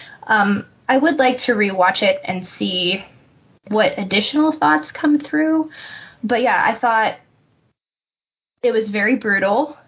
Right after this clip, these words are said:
The kills were a lot of fun to watch. Um, it was just that the cohesiveness of it didn't all flow for me. But that doesn't mean that I won't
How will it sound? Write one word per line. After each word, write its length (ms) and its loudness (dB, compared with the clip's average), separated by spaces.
The 140 0
kills 680 -2
were 400 0
a 60 -2
lot 200 0
of 100 -6
fun 220 -2
to 80 0
watch. 680 -2
Um, 640 0
it 140 2
was 180 0
just 220 -2
that 180 0
the 80 -4
cohesiveness 840 0
of 180 2
it 260 2
didn't 420 2
all 260 4
flow 460 0
for 240 -2
me. 500 -2
But 420 2
that 240 -2
doesn't 240 0
mean 140 0
that 140 0
I 60 0
won't 680 -6